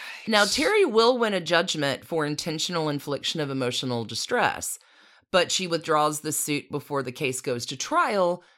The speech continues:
Speaker 2: Jonathan's not ordered. She's like, "He doesn't have any money. It wasn't about the money. It was
Speaker 1: Right.
Speaker 2: about my anger and my pain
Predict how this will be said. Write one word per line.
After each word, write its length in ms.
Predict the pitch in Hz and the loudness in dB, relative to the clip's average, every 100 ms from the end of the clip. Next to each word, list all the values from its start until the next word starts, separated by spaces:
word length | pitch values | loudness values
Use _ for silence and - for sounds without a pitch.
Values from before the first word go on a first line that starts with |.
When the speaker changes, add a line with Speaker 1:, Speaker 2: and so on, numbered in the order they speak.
| _ | _
Speaker 2:
Jonathan's 500 | 170 170 226 226 202 | 2 4 2 -2 0
not 180 | 180 170 | 0 2
ordered. 260 | 165 165 - | 0 -2 -4
She's 180 | 233 254 | -2 -2
like, 120 | 262 | -2
"He 80 | 247 | -4
doesn't 240 | 277 254 | -4 -4
have 180 | 226 247 | -4 -4
any 120 | 233 | -2
money. 280 | 220 240 233 | -2 -2 -4
It 100 | 190 | -2
wasn't 300 | 233 226 247 | -2 0 0
about 220 | 208 185 | 0 -2
the 60 | 190 | -2
money. 320 | 196 190 190 | -2 -2 -4
It 80 | 170 | -6
was 120 | 175 | -4
Speaker 1:
Right. 100 | 190 | -4
Speaker 2:
about 600 | 165 202 202 202 196 - - _ _ _ _ _ | -2 0 4 4 4 0 -8 _ _ _ _ _
my 200 | 185 190 - | -4 -4 -2
anger 420 | 226 226 208 190 147 | 0 2 4 2 0
and 240 | 180 180 | -2 -4
my 140 | 175 156 | -4 -4
pain 540 | - 226 240 240 | -2 0 2 2